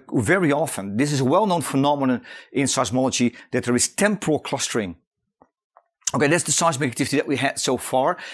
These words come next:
Yes, the Dodecanese Islands is currently very active. And, uh, is there going to be a larger earthquake in the short term? Nobody knows with certainty because it depends on the stress levels in Earth's crust.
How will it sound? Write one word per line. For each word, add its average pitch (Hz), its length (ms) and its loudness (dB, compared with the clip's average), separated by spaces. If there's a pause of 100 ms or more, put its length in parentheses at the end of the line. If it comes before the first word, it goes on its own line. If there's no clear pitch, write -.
(100)
Yes, 180 240 4
the 147 100 -2
Dodecanese 135 540 0
Islands 139 320 2
is 120 100 -6
currently 143 300 -2
very 131 300 2
active. 156 320 -2 (340)
And, 143 360 2
uh, 151 100 0
is 170 140 2
there 151 80 2
going 151 160 2
to 143 100 0
be 143 120 4
a 139 60 4
larger 139 360 2
earthquake 165 400 0
in 139 60 0
the 127 40 2
short 139 320 0
term? 165 300 0 (320)
Nobody 160 340 4
knows 160 260 2
with 127 120 -2
certainty 156 420 2
because 117 340 0
it 143 40 0
depends 135 420 -2
on 120 60 0
the 113 40 0
stress - 320 -2
levels 117 300 0
in 107 60 -2
Earth's 107 160 -2
crust. - 340 0